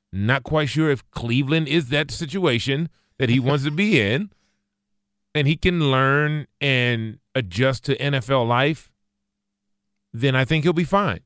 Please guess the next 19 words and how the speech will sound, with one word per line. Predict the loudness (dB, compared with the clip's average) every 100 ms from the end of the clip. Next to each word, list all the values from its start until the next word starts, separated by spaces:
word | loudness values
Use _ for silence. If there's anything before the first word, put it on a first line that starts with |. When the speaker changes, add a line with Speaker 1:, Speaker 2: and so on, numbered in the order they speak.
| _ -6
Speaker 1:
But | 0
if | 0 0
he, | -2 -4 -8 _ _ _ _ _ -8 -4
if |
he | 0
has | 0 -2
too | -4 -2
much | 0 -2 -4 -14 _ _ -6
on | -2
his | -2
plate | -2 -2 -2
too | -4 -8
soon, | -6 -4 -4 -6 -12 _ _
it | -2
can | 2
have | 2 0
an | -2
adverse | -2 0 0 -2
effect. | -4 -6 -6 -8